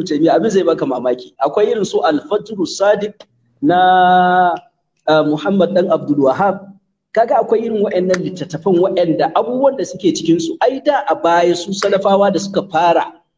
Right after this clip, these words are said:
giggiwa, da aka fito da maganar sai suka yi baya. Yanzu ne kuma suke nema su dinga dawo da abin baya.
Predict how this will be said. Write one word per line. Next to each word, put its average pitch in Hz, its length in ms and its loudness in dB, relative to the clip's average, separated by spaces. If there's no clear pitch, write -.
giggiwa, 175 840 0
da 180 120 2
aka 233 160 0
fito 226 240 2
da 214 80 2
maganar 180 340 0
sai 160 140 2
suka 160 200 -2
yi 120 80 0
baya. 117 280 2
Yanzu 185 320 2
ne 269 60 2
kuma 214 180 -6
suke 214 340 -4
nema 190 280 0
su 196 120 -4
dinga 185 420 0
dawo 208 480 2
da 208 160 2
abin 180 240 0
baya. 139 280 4